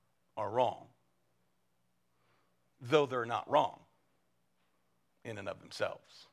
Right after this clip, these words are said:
Verse ten,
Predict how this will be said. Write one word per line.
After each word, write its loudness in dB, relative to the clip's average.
Verse 0
ten, 2